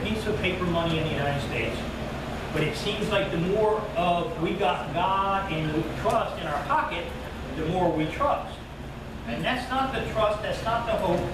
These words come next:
that God calls us to. God calls us to a hope that surpasses all things. And the truth is, there is only one hope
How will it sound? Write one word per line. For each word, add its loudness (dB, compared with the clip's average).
that 0
God 0
calls 4
us -4
to. -2
God 2
calls 0
us 0
to 4
a 2
hope 2
that -2
surpasses -2
all 0
things. -4
And 0
the 2
truth 6
is, 4
there 4
is 6
only 2
one 2
hope 2